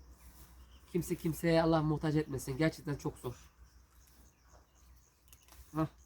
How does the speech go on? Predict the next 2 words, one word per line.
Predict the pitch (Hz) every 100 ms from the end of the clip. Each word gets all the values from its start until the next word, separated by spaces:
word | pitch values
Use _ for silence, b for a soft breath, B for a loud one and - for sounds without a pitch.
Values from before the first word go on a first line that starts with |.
| - - - - - - - - - - - - - - - - - - -
Samsağımız | - - - 208 175 -
tamam. | 277 269 247 233 226 220 208 202